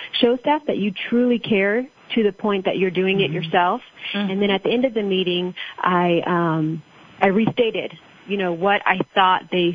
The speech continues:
Speaker 1: said their expectations were to make sure that I really did understand it properly.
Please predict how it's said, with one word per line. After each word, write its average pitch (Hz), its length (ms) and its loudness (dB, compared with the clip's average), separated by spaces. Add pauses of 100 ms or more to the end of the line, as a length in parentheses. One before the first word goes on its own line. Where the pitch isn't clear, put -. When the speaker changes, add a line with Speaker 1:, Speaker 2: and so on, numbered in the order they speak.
(120)
Speaker 1:
said 170 180 0
their 165 140 2
expectations 180 600 -2
were 170 120 0
to 185 120 -6
make 185 200 0
sure 196 120 -2
that 175 120 0
I 170 40 2
really 180 400 0
did 170 300 0
understand 175 560 -2
it - 140 -4
properly. 160 600 -2